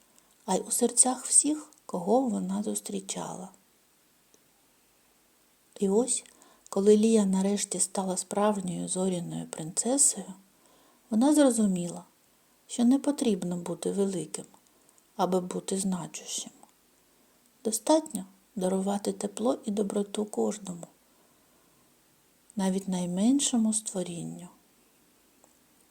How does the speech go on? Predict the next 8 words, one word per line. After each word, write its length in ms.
Так 320
Лія 300
стала 420
найбільш 600
яскравою 840
зіркою 520
на 160
небі, 440